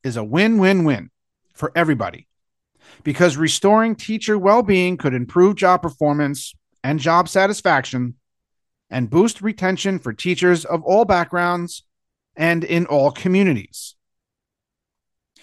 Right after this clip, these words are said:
It will mean that children will once again be afforded the opportunity to learn alongside the very best that our education system in this country has to offer.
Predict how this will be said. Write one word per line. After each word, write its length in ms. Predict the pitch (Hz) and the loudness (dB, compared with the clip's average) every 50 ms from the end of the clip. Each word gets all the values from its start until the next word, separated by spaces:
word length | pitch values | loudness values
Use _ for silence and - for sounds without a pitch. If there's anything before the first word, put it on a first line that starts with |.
| _ _ _ - | _ _ _ -6
It 120 | 175 165 | -2 0
will 120 | 185 175 170 | 0 0 2
mean 260 | 170 175 185 196 175 | 2 0 0 0 0
that 160 | 160 139 127 | 0 0 -2
children 480 | - - - 208 214 185 208 220 202 170 | 0 0 2 2 2 2 2 0 2 2
will 100 | 143 135 | 0 0
once 280 | 143 202 240 247 - | 2 0 0 0 -2
again 280 | 240 190 202 208 208 208 | -4 -4 -2 -2 0 0
be 120 | 180 180 | 0 0
afforded 420 | 180 175 - - 160 165 165 165 147 | 0 0 -2 -2 -2 0 0 -2 -2
the 140 | 135 123 | -2 -2
opportunity 640 | 135 151 - - 180 - - 160 151 147 147 143 143 | -2 -2 -2 -4 -6 -6 -4 -4 -4 -2 -2 -4 -4
to 140 | 135 - 131 | -4 -4 -4
learn 420 | 123 139 165 185 190 190 190 190 - | 0 0 0 2 0 0 -2 -4 -6
alongside 840 | - 127 131 165 196 214 214 202 - - 160 147 151 151 151 147 127 | -4 -2 0 2 2 2 0 -2 -4 -4 -2 0 0 0 -2 -4 -6
the 60 | 117 | -8
very 340 | 110 107 139 147 151 160 160 | -4 0 2 4 4 2 0
best 440 | 135 143 135 135 139 135 - - _ _ _ _ _ _ _ - | -2 -2 -2 -2 -2 -4 -10 -14 _ _ _ _ _ _ _ -10
that 160 | - 113 - - | -8 -8 -6 -4
our 240 | - 127 117 117 - | -4 -2 -2 -2 -4
education 680 | - 123 107 120 113 - - 185 196 190 - 202 196 | -6 -8 -8 -10 -8 -4 -2 0 0 0 -2 -6 -8
system 480 | 180 - - 170 139 - - 165 160 156 | -6 -6 -6 -8 -8 -6 -6 -6 -6 -6
in 160 | - 113 120 | -6 -6 -4
this 160 | 160 208 208 | -4 -4 -6
country 480 | - - - 170 160 - - 151 151 143 | -6 -4 -4 -4 -4 -4 -4 -6 -6 -4
has 240 | 120 131 127 127 - | -4 -6 -6 -6 -8
to 80 | - | -8
offer. 420 | - 123 117 110 - - - - | -6 -6 -4 -6 -6 -10 -14 -20